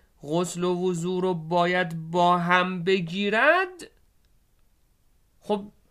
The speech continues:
هر کدوم رو می‌خواد می‌تونه اول بگیره، هر کدوم رو می‌خواد می‌تونه دوم بگیره، اما بهتر و اولا اینه که وضو رو اول بگیره.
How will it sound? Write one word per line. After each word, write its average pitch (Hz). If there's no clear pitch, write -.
هر 262
کدوم 220
رو 208
می‌خواد 185
می‌تونه 180
اول 175
بگیره، 202
هر 170
کدوم 160
رو 143
می‌خواد 151
می‌تونه 151
دوم 135
بگیره، 127
اما 151
بهتر 254
و 180
اولا 233
اینه 208
که 226
وضو 143
رو 104
اول 120
بگیره. -